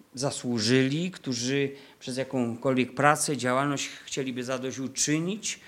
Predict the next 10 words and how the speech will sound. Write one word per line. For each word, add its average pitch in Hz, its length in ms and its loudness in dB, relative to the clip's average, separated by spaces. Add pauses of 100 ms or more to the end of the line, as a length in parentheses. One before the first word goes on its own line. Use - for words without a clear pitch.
(420)
by 127 140 4
zyskać 143 540 4
sobie 139 220 2
możliwość 139 420 4
skorzystania 135 680 0
z 135 80 -6
tego 120 240 -4
zaproszenia 120 640 0
na 101 120 -2
wieczerzę. 92 520 -6